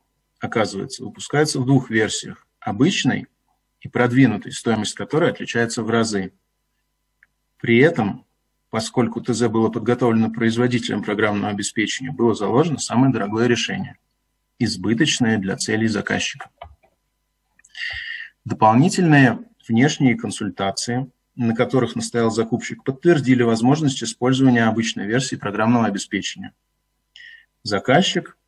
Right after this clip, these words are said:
подготовил новое Т З, повторно провел конкурентный тендер и выбрал нового дистрибьютора по цене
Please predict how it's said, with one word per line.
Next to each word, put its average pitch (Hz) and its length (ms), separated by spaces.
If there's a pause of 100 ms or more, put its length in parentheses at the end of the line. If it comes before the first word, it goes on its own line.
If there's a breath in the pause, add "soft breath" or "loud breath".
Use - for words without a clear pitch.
(120)
подготовил 113 440
новое 107 320
Т - 160
З, 120 400 (400)
повторно 120 600
провел 110 420
конкурентный 107 840
тендер 139 520 (400 soft breath)
и 117 60
выбрал 143 460
нового 113 480
дистрибьютора 98 880 (460)
по - 100
цене 117 580